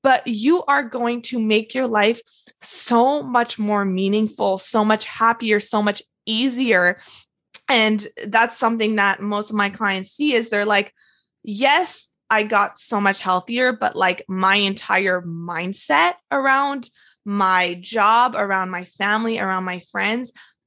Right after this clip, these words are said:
I'm now the positive person in the room. I'm now the one who is bringing people up. And that would have never been me three months ago."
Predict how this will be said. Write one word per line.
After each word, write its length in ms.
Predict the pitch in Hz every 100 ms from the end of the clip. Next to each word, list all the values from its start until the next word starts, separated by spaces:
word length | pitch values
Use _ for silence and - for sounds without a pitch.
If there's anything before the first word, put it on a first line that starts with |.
| -
I'm 260 | 233 294 320
now 240 | 285 285
the 140 | 247 214
positive 520 | - 208 208 190 185
person 360 | 180 180 180
in 80 | 175
the 100 | 170
room. 320 | - - - _
I'm 240 | 196 220 240
now 220 | 240 240
the 140 | 226
one 340 | 214 202 202 214
who 180 | 226
is 140 | 190 190
bringing 480 | - 196 208 202 202
people 340 | 190 190 185
up. 260 | 185 285 - - - _ -
And 600 | 214 202 196 190 185 190 _ _ _ _ 196
that 420 | 185 220 202 214
would 100 | 220
have 120 | 202
never 300 | 208 190 190
been 300 | 190 175 170
me 220 | 175 175
three 320 | 175 185 170
months 280 | 160 - -
ago." 360 | - - -